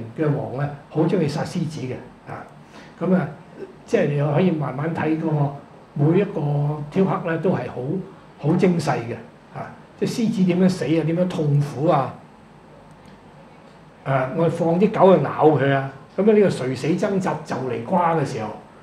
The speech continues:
啊，最後死咗啊，抬走啊，啊，噉啊，除咗殺獅子之外咧，仲有佢有記錄咗尼尼微有個花園嘅，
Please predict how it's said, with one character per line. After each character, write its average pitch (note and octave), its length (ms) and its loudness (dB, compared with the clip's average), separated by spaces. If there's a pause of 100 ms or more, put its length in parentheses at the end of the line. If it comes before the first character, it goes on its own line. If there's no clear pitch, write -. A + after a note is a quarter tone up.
(160)
啊， C#3+ 80 -6
最 E3+ 160 0
後 C3+ 100 2
死 C#3+ 140 -4
咗 E3+ 220 2
啊， C#3+ 100 -2
抬 - 240 -8
走 B2 220 -6
啊， C3+ 320 -2 (680)
啊， - 40 -12 (560)
噉 A3+ 120 4
啊， A3 40 6
除 E3 100 2
咗 A3 300 6 (300)
殺 F#3 200 0
獅 A#3 240 0
子 E3+ 120 -2
之 G3+ 180 0
外 D3+ 160 2
咧， F3+ 120 0 (300)
仲 D3 200 0
有 D3+ 240 2 (480)
佢 E3 120 0
有 E3+ 120 0
記 F3 200 2
錄 D#3 140 0
咗 F#3 220 4
尼 D3 140 -2
尼 B2+ 140 -6
微 B2 140 -6
有 C#3+ 100 -4
個 D#3+ 100 -4
花 F3 220 0
園 C#3 260 -2
嘅， B2 60 -4